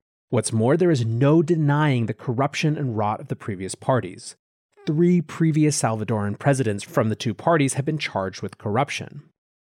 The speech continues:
One died in house arrest awaiting trial. One is serving a ten-year sentence for stealing public funds.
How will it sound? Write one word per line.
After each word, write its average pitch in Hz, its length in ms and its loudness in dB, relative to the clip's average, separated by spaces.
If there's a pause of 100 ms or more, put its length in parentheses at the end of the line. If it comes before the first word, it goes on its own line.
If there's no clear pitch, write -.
One 98 240 -2
died 95 200 -4
in 87 120 -6
house 139 280 0
arrest 151 300 0
awaiting 90 260 -6
trial. 147 480 0 (220)
One 98 200 -2
is 104 80 -2
serving 120 300 -2
a 123 60 -4
ten-year 120 400 -4
sentence 151 420 -2
for - 100 -8
stealing 95 320 -6
public 98 300 -12
funds. - 480 -2